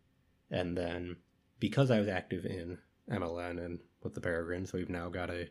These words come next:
server for O O T P. We've got an online league with that that I actually help run a little bit. So that came about because of being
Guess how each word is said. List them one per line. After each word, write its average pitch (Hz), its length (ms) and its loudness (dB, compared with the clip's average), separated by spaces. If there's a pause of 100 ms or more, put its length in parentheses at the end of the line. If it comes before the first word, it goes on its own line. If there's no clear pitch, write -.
(120)
server 98 340 6
for 85 400 -2 (180)
O 107 60 2
O 95 140 0
T - 180 -2
P. 165 360 6 (120)
We've 85 100 -4
got 82 180 -2
an 82 260 -6 (100)
online 90 400 -2
league 90 220 -4
with - 100 -20
that 110 240 2
that 85 100 -2
I 82 80 0
actually - 300 -4
help 87 220 -4
run 143 180 6
a 147 60 8
little 139 180 8
bit. 120 280 6
So 92 460 0 (540)
that 127 360 6
came 117 240 6
about 98 540 4
because 120 460 6
of 90 380 -2
being 85 340 0